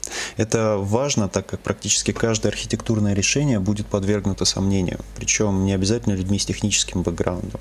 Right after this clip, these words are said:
а даже в первую очередь бизнесом, и умение заручиться поддержкой правильных людей дает неплохой бонус в продвижении своей позиции. Теперь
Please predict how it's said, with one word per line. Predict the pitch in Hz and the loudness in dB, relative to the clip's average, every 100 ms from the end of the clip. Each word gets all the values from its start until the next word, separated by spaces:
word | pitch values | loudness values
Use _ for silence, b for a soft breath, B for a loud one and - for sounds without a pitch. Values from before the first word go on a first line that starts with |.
| - | -4
а | 90 | 0
даже | 95 92 | 2 0
в | 90 - | -2 0
первую | 101 92 92 | 0 2 2
очередь | 110 - 98 87 | 2 0 0 0
бизнесом, | 90 101 104 90 - 90 98 | 0 0 2 0 0 -2 -2
и | - 90 87 87 B B B | -2 0 0 -2 B B B
умение | 98 95 98 95 95 92 90 | 0 2 4 4 4 2 0
заручиться | 92 90 95 92 95 - | 0 0 2 2 0 -2
поддержкой | - 92 95 - - | -2 0 0 0 -2
правильных | - 95 92 92 - | -2 0 2 0 -2
людей | 95 101 113 | 0 2 2
дает | 95 92 90 | 2 2 0
неплохой | 95 - 90 95 | -2 0 -2 0
бонус | 90 98 95 | 2 2 0
в | - | -2
продвижении | - 90 90 95 92 | -6 -4 0 0 0
своей | - 92 | 0 -2
позиции. | - 90 90 - - 92 - - - - - - - - - - - - - - - - - - | -2 -4 -2 -4 -4 -8 -12 -16 -16 -16 -16 -16 -16 -18 -20 -20 -20 -20 -20 -20 -20 -20 -20 -8
Теперь | - - 165 180 | -2 0 2 0